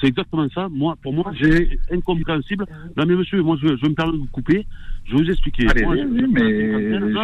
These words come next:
Speaker 2: j'ai
Speaker 1: mais
Speaker 2: pas
Speaker 1: juste,
Speaker 2: pu de,
Speaker 1: moi,
Speaker 2: développer un
Speaker 1: je,
Speaker 2: argument,
Speaker 1: je veux dire,
Speaker 2: donc,
Speaker 1: non, non,
Speaker 2: euh.
Speaker 1: je veux le dire, je veux le dire. Ça m'exaspère et ça, ça, ça me fait bouillir. Parce que moi, ma, ma mère est née dans un bidonville. Mon père, mon père a épousé ma mère en, en Algérie. Je suis, euh, petit-fils de Moudjahidine.
Speaker 2: Mais
Speaker 1: Non, non, non, mais attendez, je vais vous expliquer. Je vais vous expliquer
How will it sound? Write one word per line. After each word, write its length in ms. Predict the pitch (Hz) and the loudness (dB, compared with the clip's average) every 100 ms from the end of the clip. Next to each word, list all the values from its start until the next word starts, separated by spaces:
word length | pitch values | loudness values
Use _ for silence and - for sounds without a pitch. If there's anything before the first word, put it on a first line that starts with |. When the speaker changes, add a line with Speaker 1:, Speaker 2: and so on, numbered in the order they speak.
| - | 0
Speaker 2:
j'ai 80 | |
Speaker 1:
mais 220 | 180 147 123 | 0 -2 -2
Speaker 2:
pas 100 | 135 | -2
Speaker 1:
juste, 80 | 123 | -2
Speaker 2:
pu 100 | 139 | 0
de, 100 | 135 | 0
Speaker 1:
moi, 200 | 127 123 | 0 0
Speaker 2:
développer 420 | 127 117 127 135 | 0 0 -2 -2
un 100 | 120 | -2
Speaker 1:
je, 60 | 120 | -2
Speaker 2:
argument, 460 | 117 120 120 196 | -4 -4 -2 -2
Speaker 1:
je 40 | 202 | -4
veux 40 | |
dire, 120 | 180 165 | -6 -4
Speaker 2:
donc, 80 | 180 | -2
Speaker 1:
non, 40 | |
non, 20 | |
Speaker 2:
euh. 40 | 147 | -2
Speaker 1:
je 60 | 185 | -2
veux 60 | |
le 80 | 190 | -4
dire, 160 | 165 120 | -4 -8
je 60 | 139 | -8
veux 60 | |
le 60 | 131 | -8
dire. 120 | 180 - - - - | -10 -12 -18 -12 -6
Ça 80 | 143 | -2
m'exaspère 560 | 151 135 190 202 202 139 | 0 -2 -4 -4 -4 -6
et 60 | 110 | -8
ça, 140 | 131 117 | -8 -6
ça, 160 | 123 110 | -6 -6
ça 120 | 123 | -6
me 60 | 123 | -2
fait 100 | 143 | 0
bouillir. 320 | 127 131 208 190 - - - - | 0 0 0 -2 -8 -12 -12 -6
Parce 140 | 139 | -2
que 80 | 143 135 - - | 0 0 -2 -4
moi, 380 | 123 165 180 135 - | 2 4 4 2 -2
ma, 160 | 127 117 - | -4 -6 -4
ma 120 | 127 | 0
mère 200 | 185 190 | 0 2
est 60 | 139 | 0
née 100 | 131 | 0
dans 160 | 123 | 0
un 60 | 120 | -2
bidonville. 360 | 117 127 196 | -2 0 0
Mon 180 | 185 139 | 0 0
père, 280 | 139 165 110 - - - - - | 2 2 0 -10 -20 -20 -18 -6
mon 100 | 107 | -2
père 200 | 160 127 | 0 0
a 80 | 107 | -2
épousé 280 | - 104 | -6 -6
ma 120 | 113 120 | -4 0
mère 280 | 123 85 - - 87 | 0 -2 -8 -12 -10
en, 340 | 90 92 90 | -8 -8 -2
en 60 | 98 | -2
Algérie. 300 | 95 175 180 | 0 0 2
Je 80 | 147 | 2
suis, 140 | - 170 - 120 | 2 -2 -4 0
euh, 320 | 120 113 104 98 | 2 2 0 -2
petit-fils 360 | - - 175 208 | -2 -2 0 2
de 100 | 143 | 2
Moudjahidine. 400 | 131 123 - - | 0 0 0 0
Speaker 2:
Mais 720 | - - - - - - - | -2 -4 -4 -6 -6 -4 -4
Speaker 1:
Non, 140 | - 254 | 2 6
non, 100 | 269 | 6
non, 160 | 269 | 6
mais 80 | 240 | 6
attendez, 260 | 220 220 202 | 4 2 2
je 80 | 147 | 2
vais 80 | 208 | 0
vous 60 | |
expliquer. 440 | 202 - - 113 98 | 0 2 2 2 0
Je 80 | 131 | 2
vais 80 | 175 | 0
vous 160 | 160 | 0
expliquer 460 | 156 - 135 196 | -4 -4 -6 -4